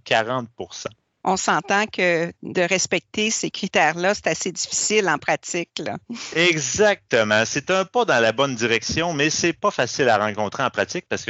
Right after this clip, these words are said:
Speaker 1: comme Éric le disait tantôt, souvent, on recommande des transferts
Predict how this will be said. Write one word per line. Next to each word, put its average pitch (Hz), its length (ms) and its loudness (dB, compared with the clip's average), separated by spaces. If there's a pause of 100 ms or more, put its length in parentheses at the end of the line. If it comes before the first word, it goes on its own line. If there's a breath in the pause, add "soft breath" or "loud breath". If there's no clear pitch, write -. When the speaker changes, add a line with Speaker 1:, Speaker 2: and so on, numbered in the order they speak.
Speaker 1:
comme 180 220 -2
Éric 117 340 2
le 104 120 -2
disait 120 220 -2
tantôt, 127 500 -4 (260 loud breath)
souvent, 135 640 0
on 101 40 4
recommande 117 480 0
des 104 140 0
transferts 131 560 -2